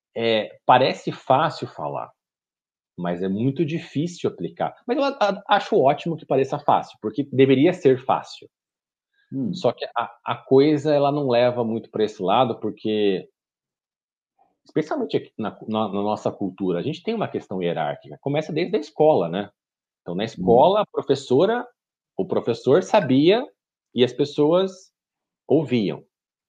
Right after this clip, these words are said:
Speaker 2: Hum.
Speaker 1: Diferente de uma, de um modelo de educação escandinavo, onde você tinha uma coisa mais comunitária, o, a aluna até poderia discordar, eventualmente, da,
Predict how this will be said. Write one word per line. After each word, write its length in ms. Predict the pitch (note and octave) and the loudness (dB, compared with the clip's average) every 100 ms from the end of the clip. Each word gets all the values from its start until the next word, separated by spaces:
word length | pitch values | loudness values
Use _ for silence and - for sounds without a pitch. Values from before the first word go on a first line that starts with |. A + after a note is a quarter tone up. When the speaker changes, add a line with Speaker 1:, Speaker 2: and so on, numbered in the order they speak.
| - | -12
Speaker 2:
Hum. 380 | A#2+ A#2 F#2 F2+ | -6 -4 -6 -8
Speaker 1:
Diferente 440 | - A#2 C3+ F3+ F#3 | -14 -4 -2 -2 -2
de 80 | D#3+ | 0
uma, 520 | D3+ C3+ A2+ F#2 - | 2 2 2 0 -2
de 80 | G#2 | -4
um 60 | |
modelo 340 | A2+ G#2+ F#2+ G2+ | -2 0 0 0
de 60 | G2 | 0
educação 460 | G#2 G2 F#2 G#2+ | -4 -4 -8 -8
escandinavo, 760 | F2+ - F#2 F2 G#2 D3+ B2 F#2+ | -8 -8 -8 -4 -2 0 0 -2
onde 160 | G2+ | -4
você 260 | G2 A2 C3+ _ | -4 -6 -8 _
tinha 200 | - B2 | -8 -6
uma 140 | G#2+ | -6
coisa 240 | G#2 A2 G2 | -6 -6 -6
mais 240 | G2 F#2+ | -8 -10
comunitária, 720 | - G2 G2 F#2+ F2 F#2+ F#2+ | -10 -6 -6 -4 2 4 4
o, 120 | F2 F2 | 2 -2
a 80 | - _ - | -8 _ -8
aluna 440 | E2+ F#2 F2+ G#2 A2+ | 2 2 2 0 -2
até 140 | A#2+ | -2
poderia 340 | A#2 B2+ A#2 A#2+ | 0 2 4 2
discordar, 640 | A2 - A2+ F#2 D#2 G2+ | 0 -2 0 2 4 4
eventualmente, 580 | G2 F#2+ F2 F#2 F#2+ F#2+ | 4 0 -2 -4 -4 -2
da, 340 | G2+ F#2 D#2+ | 2 2 0